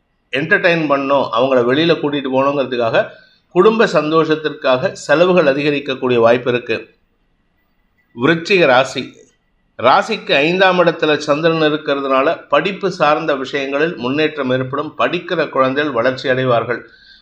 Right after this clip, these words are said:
படிப்புல ஆர்வம் அதிகரிக்கிறதுக்கு வே-, வாய்ப்புகள் இருந்தாலும்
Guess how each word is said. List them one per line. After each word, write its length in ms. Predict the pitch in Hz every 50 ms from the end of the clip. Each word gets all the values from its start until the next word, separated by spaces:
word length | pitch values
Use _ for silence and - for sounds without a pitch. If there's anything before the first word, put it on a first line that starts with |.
| _ -
படிப்புல 440 | 139 151 170 185 190 180 190 185 185
ஆர்வம் 640 | 151 - - 113 127 156 180 185 180 170 151 147 147
அதிகரிக்கிறதுக்கு 800 | 151 147 160 151 147 147 - 151 139 - 143 135 131 - 131 120
வே-, 360 | 120 117 104 87 98 - - _
வாய்ப்புகள் 420 | 110 117 135 156 156 156 160 151 139
இருந்தாலும் 580 | 131 127 127 131 123 117 123 156 185 202 -